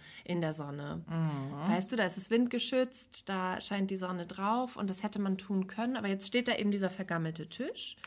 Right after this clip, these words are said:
Speaker 1: Dann habe ich, äh, im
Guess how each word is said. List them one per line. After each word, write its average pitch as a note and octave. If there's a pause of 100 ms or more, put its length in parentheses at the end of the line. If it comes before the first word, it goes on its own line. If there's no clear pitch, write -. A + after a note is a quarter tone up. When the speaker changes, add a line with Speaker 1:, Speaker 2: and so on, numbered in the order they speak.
(760)
Speaker 1:
Dann B3
habe A3+
ich, G3+
äh, F#3+ (100)
im F#3+